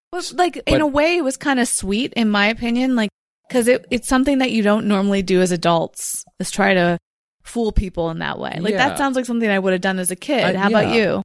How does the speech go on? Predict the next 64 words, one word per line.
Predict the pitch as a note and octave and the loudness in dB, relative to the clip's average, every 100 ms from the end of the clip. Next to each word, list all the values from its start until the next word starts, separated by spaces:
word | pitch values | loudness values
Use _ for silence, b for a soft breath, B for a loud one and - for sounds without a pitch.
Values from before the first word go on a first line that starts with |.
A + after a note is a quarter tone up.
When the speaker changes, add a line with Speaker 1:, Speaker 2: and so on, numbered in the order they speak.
| - | -6
Speaker 2:
I | A#3 | -4
guess | B3 B3+ | -2 -2
so. | - F#2 G2 | -2 0 2
I | B2 | 0
just, | C#3+ D3+ - | 0 -2 -2
I | D3 | 0
reflect | E3+ D#3+ - E3+ D3 | 2 2 0 -2 0
on | A#2+ | 0
it. | G#2 | 0
Like, | A2 A2 | 0 0
I | |
don't | B2+ B2+ | 0 0
remember | B2 A#2+ | 0 0
what | A2+ A#2 | 0 0
the | A2+ | 2
original | A2+ A2+ G2 | 2 0 -2
intention | G2+ A#2+ B2+ A2 | -2 -2 -2 -2
was, | F#2 - | -2 0
but | G2+ | 0
it | |
was | G#2 A2+ | 0 0
one | A#2 | 0
of | A2 | 2
those | G2+ - | 0 -2
things | A2+ A2 | -2 2
where | G#2 F2+ - _ _ _ - | 2 2 0 _ _ _ -2
I | |
remember | A2+ A2 | 0 2
going | G#2+ G#2+ G#2 | 2 0 0
in | A#2 A2 | 0 0
and | F#2 | -2
she | - | 0
had | G#2 | 0
this | F#2 - | 0 -4
moment | A#2+ A#2 | -2 -2
of, | G2 | -4
like, | F2+ | -4
"Where | F2 A2+ F3 | 0 2 4
are | E3 | 2
all | C3 | 0
the | A2+ | -2
cats?" | E3+ D#3+ - - - _ _ - | 0 0 -2 -10 -16 _ _ -10
And, | A#2 | -6
like, | A#2+ - | -6 -2
after | C#3+ - D3 | -2 0 0
that, | D3+ D3 C3 | 2 2 0
and | B2+ C3+ | -2 -4
after | C#3 C3+ A#2+ | -4 -4 0
that, | C3+ B2+ | 2 2
that | B2 B2+ | 2 0
was | A#2+ | 0
the | A2 | 0
moment | G#2+ G#2 G2+ | 0 0 -2
of, | F#2 | -2
like, | G2+ F#2 - | -2 -2 -2
"Oh, | B2+ A#2+ | 0 2
guess | A#2 A#2+ - | 2 0 2
what? | A2 G#2+ | 2 2
It's | - | 0
not | A2 | -2
the | A2+ | 2
right | G#2 F2+ | 2 0
thing." | - G#2 | 0 -2
And | G2 | -2